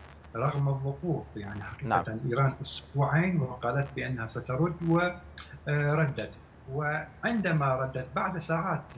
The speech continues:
Speaker 1: جرى اتصال هاتفي بين جو بايدن الرئيس الأمريكي مع رئيس وزراء الكيان الإسرائيلي بنيامين نتنياهو، حيث حذره بايدن،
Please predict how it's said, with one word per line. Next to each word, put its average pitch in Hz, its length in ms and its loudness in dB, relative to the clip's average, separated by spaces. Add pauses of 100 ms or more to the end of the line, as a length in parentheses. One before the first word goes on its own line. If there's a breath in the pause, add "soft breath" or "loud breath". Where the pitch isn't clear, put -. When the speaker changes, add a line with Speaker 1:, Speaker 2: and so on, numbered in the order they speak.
Speaker 1:
جرى 139 240 0
اتصال 139 360 -6
هاتفي 143 420 -2
بين 127 460 0
جو 131 160 2
بايدن 127 320 2
الرئيس 127 320 -2
الأمريكي 147 540 0 (380 loud breath)
مع 139 180 6
رئيس 160 280 4
وزراء 156 260 4
الكيان 147 420 2
الإسرائيلي 139 720 0
بنيامين 127 500 4
نتنياهو، 151 480 4 (480 loud breath)
حيث 180 420 0
حذره 135 680 0 (320)
بايدن، 139 560 -6